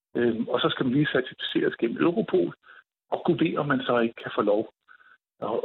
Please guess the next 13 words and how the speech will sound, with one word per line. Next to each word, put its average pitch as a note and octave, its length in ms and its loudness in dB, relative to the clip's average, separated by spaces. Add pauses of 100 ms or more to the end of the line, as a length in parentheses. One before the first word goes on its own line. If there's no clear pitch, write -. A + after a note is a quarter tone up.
at A2+ 120 0
fifle D3+ 260 2
med C#3 180 2
tingene, D#3 280 0
som C#3+ 120 0
man B2+ 100 2
har A#2 220 0
lyst - 240 0
til, A#2+ 180 2 (140)
når A#2+ 160 2
det A#2 200 -4
kommer A#2 200 0
videre C#3 360 2